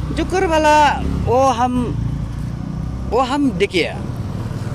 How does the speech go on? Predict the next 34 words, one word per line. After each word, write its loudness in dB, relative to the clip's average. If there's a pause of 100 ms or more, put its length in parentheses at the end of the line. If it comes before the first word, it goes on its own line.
(300)
आप 0
जब -2
रास्ता 4
में 2
जब 0
गाड़ी 4
चलता 2
है, -4 (300)
जो 2
गाड़ी 4
को 0
start 2
होता 2
है, -2
आप -2 (1080)
जैसे 2
गियर 6
नहीं 4
लगा 2
के -2
आप 0 (300)
accelerator 0
दबाते 2
रहेगा 0
तो -2
automatic 0
आपका 2
clock -2
प्लेट -2
जलेगा। 2 (1400)
तो 2
इस -2
प्रकार 2
का 4